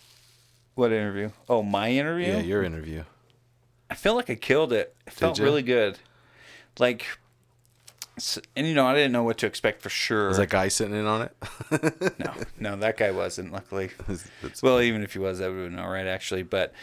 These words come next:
Speaker 1: 'cause it is, it was a panel interview, so I'm not, sh-, you know, I don't know
Speaker 2: Oh,
Speaker 1: who's gonna be
Speaker 2: panel
Speaker 1: there.
Speaker 2: interview?
Speaker 1: Yeah, I'm not sure who's gonna be there other than, uh, for sure my boss, the G M.
Speaker 2: Right.
Speaker 1: You know, and so I get in there and it's my boss, the G M, and, and then it's the C F O and the C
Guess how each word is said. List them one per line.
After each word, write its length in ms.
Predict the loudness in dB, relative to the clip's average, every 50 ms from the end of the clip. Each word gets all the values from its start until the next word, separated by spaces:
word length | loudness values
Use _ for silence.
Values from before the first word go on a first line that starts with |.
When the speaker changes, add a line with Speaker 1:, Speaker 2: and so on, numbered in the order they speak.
| -20 -20 -8 _
Speaker 1:
'cause 200 | 4 4 4 4
it 120 | 2 4
is, 240 | 4 4 4 2 0
it 120 | -2 0 2
was 200 | 2 2 2 2
a 60 | -2
panel 380 | 2 2 2 4 4 2 0 -2
interview, 400 | -2 -4 -4 -4 -2 -2 -2 -2
so 160 | 0 0 0
I'm 140 | 0 0 0
not, 280 | 0 0 0 0 -2 -6
sh-, 140 | -10 -10 -8 -6
you 100 | -2 0
know, 140 | 0 2
I 80 | 2 2
don't 160 | 2 2 0 0
know 100 | 0 -2
Speaker 2:
Oh, 20 |
Speaker 1:
who's 240 | 0 0 2 4 4
gonna 180 | 4 4 4 2
be 120 | 2 2 2
Speaker 2:
panel 120 | 4 4
Speaker 1:
there. 260 | 4 2 2 2 2 0
Speaker 2:
interview? 500 | 0 -2 -2 -4 -6 -6 -6 -8 -8 -6 0
Speaker 1:
Yeah, 200 | 2 2 2 2
I'm 80 | 2
not 120 | 0 -2 -2
sure 180 | 0 -2 -2
who's 220 | 0 0 -2 0 0
gonna 160 | 0 0 0
be 160 | 0 0 0
there 180 | 2 2 2 2
other 200 | 0 0 -2 -2
than, 280 | -2 -2 -2 -4 -8 -8 -8
uh, 100 | -8 -8
for 140 | -6 -6 -4
sure 200 | -2 0 0 0
my 180 | 0 0 -2 -2
boss, 300 | -2 -2 -4 -2 -4 -6
the 80 | -8
G 240 | -8 -8 -6 -6 -4
M. 220 | -4 -4 -4 -4 -6 -10 -12 -14 -18 -20 -20 _ _ _
Speaker 2:
Right. 300 | -2 0 0 0 -2 -4 -10 -18 -20 -20 -20 -14 _
Speaker 1:
You 100 | -4 0
know, 240 | 0 2 2 0 0
and 240 | -4 -8 -10 -10 -6
so 160 | 0 2 2
I 60 | 2
get 180 | 2 0 0 2
in 140 | 0 0
there 200 | -2 -2 -2 -2
and 120 | -4 -6 -6
it's 360 | -8 -8 -6 -6 -6 -6 -8 -8
my 180 | -2 0 2 2
boss, 280 | 2 0 -2 -4 -6
the 100 | -8 -8
G 240 | -8 -6 -6 -4 -2
M, 240 | -2 -2 -2 -2 -4
and, 100 | -6 -6
and 180 | -6 -6 -6 -6
then 160 | -6 -6 -6
it's 240 | -8 -10 -10 -10 -8
the 240 | -6 -6 -6 -6 -6
C 340 | -6 -6 -4 -2 2 2 2
F 120 | 4 4
O 160 | 2 2 2 0
and 200 | -2 -2 -4 -4
the 80 | -6
C 240 | -6 -6 -6 -8 -8